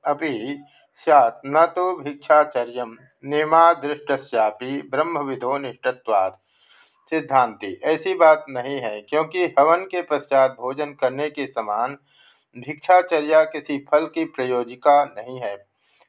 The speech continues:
हवन के पश्चात भोजन कराना भी शेष प्रतिपत्ति कर्म होने के कारण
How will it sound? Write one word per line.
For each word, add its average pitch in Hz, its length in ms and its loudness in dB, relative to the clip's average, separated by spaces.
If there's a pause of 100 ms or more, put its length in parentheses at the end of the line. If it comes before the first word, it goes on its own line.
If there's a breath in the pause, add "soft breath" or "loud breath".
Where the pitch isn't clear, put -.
(100)
हवन 180 220 2
के 185 180 -4
पश्चात 147 540 0
भोजन 139 340 -2
कराना 135 540 0
भी 117 380 -8
शेष 151 340 -4
प्रतिपत्ति 135 840 -6
कर्म 143 220 -2
होने 123 320 -6
के 120 180 -10
कारण 120 540 0